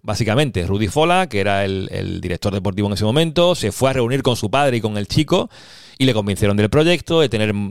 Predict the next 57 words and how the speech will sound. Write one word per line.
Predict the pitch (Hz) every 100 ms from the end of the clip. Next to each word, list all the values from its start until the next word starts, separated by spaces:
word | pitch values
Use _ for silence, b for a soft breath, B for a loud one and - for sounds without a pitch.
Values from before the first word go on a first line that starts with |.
| 95
continuidad, | 98 98 120 135 143 147 139
tener | 104 107
minutos | 117 127 135 117
desde | 104 104
el | 101
min-, | 104
desde | 98 90
el | 90
segundo | 98 117 123
uno, | 131 151
y | 160
de | 95
hecho | 107
él | 101
jugó, | - 98 101 98 - -
debutó | 95 95 95 104
siendo, | 107 101 101
pues | 90 117
eso, | 113
diecisiete | 92 92 90 98
años, | 110 113 104
dieciocho, | 101 120 143 180 B B B B B B
y | 123
por | 101 107
eso | 135
se | 113
fue | - 98
al |
Leverkusen, | 98 98 110 135
pero | 92
vamos, | 92 95 76 -
eh, | 101 95
que | - 95
no | 92 107
va | 113 110
a |
durar, | 110 113 113 107
que | 120 139
no |
se | 165
va | 170
a |
retirar | 160 143 135
en |
el | 120
Leverkusen | 117 107 117 113 98
Wirtz, | 123 147 - -
eso | 107
es | 104
evidente, | 104 117 135 196 196 B B B
y | 139 131
el | 120
Bayern | 104 104 110
va |
a | 104
estar | 104 82
ahí. | 98